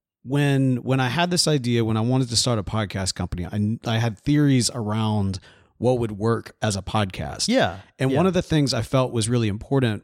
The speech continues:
Speaker 1: was to bring the concept of experience into an audio format, right? And so you
Speaker 2: Right.
Speaker 1: need to find in that situation, there needs to be a unique and special experience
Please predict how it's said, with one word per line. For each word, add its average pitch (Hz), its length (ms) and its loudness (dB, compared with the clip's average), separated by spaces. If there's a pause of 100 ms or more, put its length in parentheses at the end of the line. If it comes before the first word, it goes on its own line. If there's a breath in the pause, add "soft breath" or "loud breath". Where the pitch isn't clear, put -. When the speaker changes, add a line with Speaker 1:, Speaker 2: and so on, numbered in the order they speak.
Speaker 1:
was 110 240 0
to - 120 -4
bring 127 420 2
the 120 60 0
concept 143 680 0
of 110 120 -2
experience 117 840 0
into 117 260 0
an 110 80 0
audio 104 320 -2
format, 90 480 -6 (460 loud breath)
right? 110 320 2
And 117 180 0
so 120 240 2 (160)
you 120 100 -2
Speaker 2:
Right. 143 140 4
Speaker 1:
need 160 120 0
to 135 100 2
find 143 440 2
in 117 100 4
that 117 140 2
situation, 113 600 0
there 101 80 -2
needs 123 220 0
to 117 60 -8
be 104 300 -2 (540 loud breath)
a 127 80 2
unique 123 800 2 (180)
and 120 160 0
special 131 600 2
experience 160 1040 0